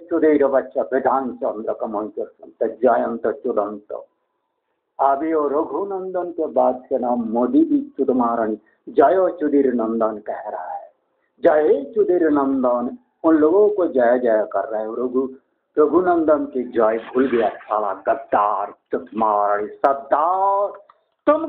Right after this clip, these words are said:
गद्दार, तुम सुधीर नंदन, अजीत डभाल, तुम सद्दार, गद्दार, criminal, तुम चुतमार, नंदन। You have not given my all death reports of Indian countries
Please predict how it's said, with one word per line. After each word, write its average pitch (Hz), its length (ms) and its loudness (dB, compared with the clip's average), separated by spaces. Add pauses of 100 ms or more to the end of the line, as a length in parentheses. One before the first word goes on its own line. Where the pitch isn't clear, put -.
(100)
गद्दार, 381 760 2 (120)
तुम 349 180 -12
सुधीर 285 480 -4 (120)
नंदन, 220 560 0
अजीत 381 360 -2 (120)
डभाल, 160 480 0 (380)
तुम 170 140 2 (140)
सद्दार, 226 680 2 (200)
गद्दार, 220 640 -2 (160)
criminal, 185 640 -2
तुम 160 160 -4 (160)
चुतमार, 139 500 2 (420)
नंदन। 98 360 -10 (760)
You 127 80 2
have 127 240 0
not 196 440 -4
given 151 340 -4
my 135 180 0
all 143 420 0
death 127 280 -8
reports - 400 -16 (160)
of 139 260 2
Indian 120 500 -4
countries - 420 -6